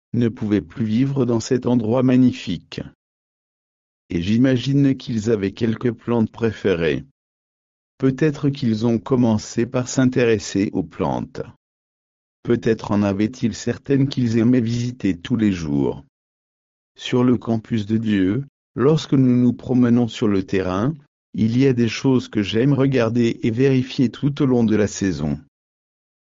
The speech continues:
Vous voyez les premiers bourgeons qui sortent des arbres après un long hiver. Nous n'avons pas eu un hiver particulièrement rude cette année, mais c'était tout de même l'hiver.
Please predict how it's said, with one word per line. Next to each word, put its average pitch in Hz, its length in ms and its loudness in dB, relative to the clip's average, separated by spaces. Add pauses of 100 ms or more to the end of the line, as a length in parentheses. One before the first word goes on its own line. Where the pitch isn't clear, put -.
(120)
Vous 107 320 0
voyez 98 380 -2
les 98 120 0
premiers 117 400 2
bourgeons 120 480 0
qui 139 180 -4
sortent 117 460 -4
des 107 300 0
arbres 107 420 -2
après 120 380 -2
un 107 100 0
long 117 280 2
hiver. 90 600 -2 (880)
Nous 120 180 2
n'avons 135 360 2
pas 135 220 -2
eu 143 200 -2
un 127 160 4
hiver 107 460 2
particulièrement 127 1000 0
rude 123 180 -2
cette - 300 -2
année, 101 420 2 (360)
mais 104 240 2
c'était 110 400 -2
tout 143 180 -4
de 123 100 0
même 110 340 4
l'hiver. 92 720 0